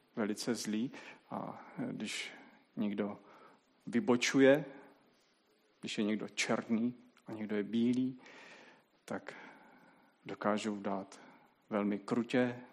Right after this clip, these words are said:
najevo. A jsou to lidé, kteří si pak celoživotně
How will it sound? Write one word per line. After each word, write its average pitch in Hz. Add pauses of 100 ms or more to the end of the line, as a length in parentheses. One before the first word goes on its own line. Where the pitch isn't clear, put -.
najevo. 110 (440)
A 110 (120)
jsou -
to 139
lidé, 139
kteří 143
si 143
pak 147
celoživotně 156